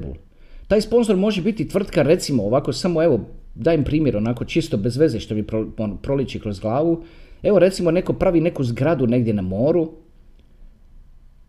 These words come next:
i želi da ljudi za to doznaju, želi možda dobiti kaparu za te stanove prije nego što čak krene praviti i temelje za nju. I ovaj kanal je sjajno mjesto za, za,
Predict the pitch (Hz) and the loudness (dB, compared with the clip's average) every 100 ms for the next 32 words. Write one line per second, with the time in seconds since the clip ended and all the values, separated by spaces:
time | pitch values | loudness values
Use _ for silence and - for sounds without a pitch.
0 | - 127 123 175 151 131 165 143 120 117 | -6 -2 4 4 4 4 4 4 0 0
1 | 160 113 117 131 175 185 185 - - - | 0 0 0 0 0 0 -4 -14 -20 -14
2 | 117 143 190 185 185 151 165 170 - - | -4 2 4 4 4 4 4 4 -2 -4
3 | 135 135 156 147 123 123 147 - 139 156 | -4 0 2 2 0 0 -2 -2 -2 0
4 | 135 127 147 139 110 - 135 - 160 - | 0 0 0 2 0 -2 -6 -4 -4 -4
5 | - 165 147 107 131 123 110 101 - 95 | -2 0 2 2 0 0 -2 -8 -6 -2
6 | 120 151 156 170 185 185 - - - - | 0 -2 -2 -2 -2 -4 -12 -20 -20 -20
7 | - 139 226 226 - 170 220 190 139 175 | -6 4 6 6 4 0 4 4 4 2
8 | 208 175 143 170 - 165 156 156 147 123 | 2 4 4 2 0 0 4 4 2 -2
9 | - - - 113 127 131 | -12 -20 -12 -4 2 2